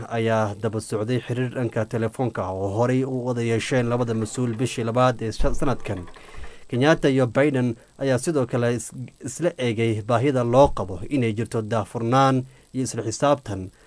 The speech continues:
la xidhiidha nidaamyada maaliyadeed ee maxalliga iyo kuwa caalamiga ah. Sidoo kale, hogaamiyaasha Kenya iyo Maraykanka ayaa soo hadal qaaday dadaalada lagu difaacayo dimuqraadiyadda iyo xuquuqul aadanaha.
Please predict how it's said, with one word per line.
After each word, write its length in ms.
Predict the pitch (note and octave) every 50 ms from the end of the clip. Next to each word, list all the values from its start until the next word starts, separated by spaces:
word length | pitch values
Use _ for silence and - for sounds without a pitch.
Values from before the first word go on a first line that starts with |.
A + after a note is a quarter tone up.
| - _ -
la 120 | - D#3+ D3
xidhiidha 400 | - B2+ A#2 A2+ A2 A2+ A2 G2+
nidaamyada 600 | A#2 A#2+ A#2+ B2 C3 - C3+ C3+ C3+ B2 A#2+ A2 A2
maaliyadeed 600 | G#2+ A2 A2+ A2+ A2+ A2+ A#2 A2+ B2 B2+ C3 C3 C3 -
ee 120 | B2+ B2 A2+
maxalliga 580 | A2+ A2 - - D#3 C#3 A#2+ A2 A2+ A2 G2
iyo 200 | A2 A#2+ B2+ A#2+
kuwa 360 | - - - C3+ A#2+ A#2 A2 - - - _ _
caalamiga 640 | - A#2 A2+ G#2+ G2+ G2+ G2+ F#2 G#2 A2 A#2 A#2+ G2+ - - _ _ _ _ _ _ - - - - - - _
ah. 80 | A#2 A2
Sidoo 300 | - C3+ A#2 A2+ G#2+ G2+
kale, 180 | - A#2+ A2+ G#2+
hogaamiyaasha 640 | A2 G#2+ G#2+ A2+ A2 A2 A#2 B2 B2 A#2 - A#2 G#2+
Kenya 320 | - C3+ B2+ B2 A#2 A2+ A2
iyo 140 | A2 A2 G#2
Maraykanka 680 | G#2+ G#2+ B2 C3 B2+ B2+ - A2+ G2 - A2+ A2 G2+
ayaa 220 | G#2 A2+ A2 A2 G#2+
soo 200 | - - C#3 C3
hadal 220 | A#2 A2+ A#2 A2 G#2+
qaaday 400 | - - A2 A2 A2 A#2 A#2 A#2+
dadaalada 680 | A2 A2 A2+ B2+ B2 A#2 B2 A#2+ B2+ C3 A2+ G2+ F#2 F2+ - _ - - - - _ -
lagu 200 | A#2 A#2 C3 F3
difaacayo 480 | D#3+ C3+ B2 - C#3 B2+ A#2 A#2+ A#2 A2
dimuqraadiyadda 840 | G#2+ A#2 A2+ A2+ A2 - - A#2+ A2+ A2 G#2+ A#2+ B2+ A#2 A#2 A2 A2+
iyo 80 | A2+
xuquuqul 380 | G2+ - A2 G#2+ - A2+ A2+ A2+
aadanaha. 500 | G#2+ G#2+ G#2 A#2 A#2 A2+ B2 A#2+ A2 G2+